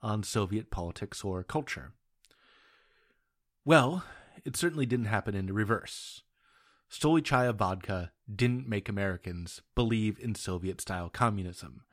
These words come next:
The ideology of the country that gave us Stolychaya did not, by some transitive property, flow along with the product when it hit American consumers. Likewise,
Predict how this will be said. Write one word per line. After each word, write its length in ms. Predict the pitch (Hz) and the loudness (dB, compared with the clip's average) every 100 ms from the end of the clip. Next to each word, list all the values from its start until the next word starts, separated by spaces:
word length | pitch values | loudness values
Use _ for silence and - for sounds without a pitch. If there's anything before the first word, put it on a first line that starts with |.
| _ _ - - - | _ _ -20 -18 4
The 160 | 135 | 6
ideology 580 | 151 175 190 160 135 113 | 8 8 8 8 6 0
of 80 | 110 | -2
the 60 | |
country 600 | 107 - 185 - 87 95 - - - | 0 0 0 -2 -6 -8 -14 -12 -8
that 80 | |
gave 180 | 101 113 | -2 0
us 140 | 104 - | -2 -4
Stolychaya 760 | 104 98 - 160 127 110 101 - _ _ _ _ _ _ | -2 -2 4 8 8 6 2 -4 _ _ _ _ _ _
did 160 | 131 147 | 2 4
not, 360 | 156 160 160 - _ _ | 6 6 4 0 _ _
by 340 | 170 151 143 127 | -4 4 6 6
some 360 | - 131 120 | 4 2 2
transitive 560 | 104 120 110 98 101 - | 2 2 2 0 -2 2
property, 640 | 110 98 104 92 85 85 - - - _ | 2 4 2 -2 -4 -8 -14 -20 -20 _
flow 540 | - - 135 127 117 110 | -20 -4 4 6 6 4
along 480 | 117 107 104 98 95 | 2 2 4 2 -2
with 200 | 98 - | -4 -6
the 80 | - | -12
product 600 | - 107 87 82 - - _ - | 2 2 2 -6 -14 -20 _ -6
when 120 | 101 | -6
it 140 | 92 | -6
hit 240 | - 104 - | -6 -8 -6
American 420 | 95 90 87 92 | -4 -4 -6 -10
consumers. 840 | - 107 - 135 87 80 - - - _ _ _ _ _ _ _ _ _ | -8 -8 -2 -2 -2 -8 -14 -16 -18 _ _ _ _ _ _ _ _ _
Likewise, 720 | 123 117 98 85 90 120 - | 2 4 0 -2 -4 -10 -14